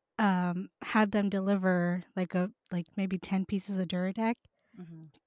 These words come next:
Speaker 1: The driver comes, and I guess the driver didn't realize that they were gonna meet,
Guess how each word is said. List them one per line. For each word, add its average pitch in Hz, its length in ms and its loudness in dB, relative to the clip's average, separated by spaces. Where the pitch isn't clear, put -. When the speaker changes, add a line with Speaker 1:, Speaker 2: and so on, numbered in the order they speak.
Speaker 1:
The 208 120 2
driver 247 400 4
comes, 185 720 0
and 208 400 4
I 208 140 2
guess 294 260 6
the 302 120 6
driver 226 480 4
didn't 220 440 2
realize 214 800 2
that 196 360 2
they 208 120 4
were 202 340 0
gonna 202 260 6
meet, 190 480 4